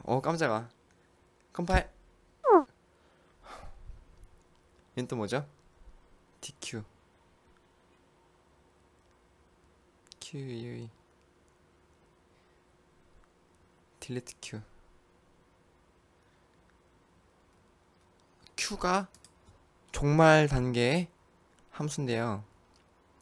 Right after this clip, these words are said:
뭐가 문제일까요? 리스트 큐, 딜리트 큐, 카운트, 큐 사이즈를 받고 while count, count, count의 가 영이 아닐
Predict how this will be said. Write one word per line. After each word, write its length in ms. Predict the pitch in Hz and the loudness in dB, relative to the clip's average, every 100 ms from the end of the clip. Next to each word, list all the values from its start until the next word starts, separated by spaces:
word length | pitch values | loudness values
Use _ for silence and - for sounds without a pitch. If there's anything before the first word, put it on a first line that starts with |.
| _ _ _ - - | _ _ _ -14 -2
뭐가 180 | 120 | 0
문제일까요? 560 | 113 107 104 - 92 123 - _ _ _ _ _ _ _ _ | 2 0 -4 -4 -6 -8 -18 _ _ _ _ _ _ _ _
리스트 300 | 110 113 - - | -10 -8 -10 -10
큐, 240 | - 104 107 - - - - - - - | -6 -6 -8 -14 -12 -12 -14 -20 -20 -14
딜리트 460 | 127 120 120 - - | -10 -10 -12 -16 -14
큐, 240 | - 117 113 _ _ _ - | -10 -10 -12 _ _ _ -20
카운트, 400 | - 139 139 - 110 - _ _ - | -16 -16 -14 -16 -16 -20 _ _ -18
큐 120 | - | -14
사이즈를 360 | 143 139 139 135 | -10 -6 -6 -6
받고 360 | 113 - 165 196 - - - - - - | -10 -6 -4 -4 -8 -20 -20 -20 -20 -16
while 280 | 110 110 120 - - | -12 -10 -10 -14 -12
count, 300 | 147 147 - | -10 -10 -12
count, 260 | 143 131 131 - - - | -10 -10 -14 -20 -20 -12
count의 560 | 151 156 - 127 170 - - - - - - - - - - - - _ _ _ _ - - - _ _ _ _ _ - - | -10 -10 -10 -10 -10 -12 -20 -20 -20 -20 -20 -20 -20 -20 -20 -20 -20 _ _ _ _ -20 -20 -20 _ _ _ _ _ -20 -10
가 120 | 131 | -8
영이 220 | 113 120 | -6 -6
아닐 220 | 107 107 | -6 -10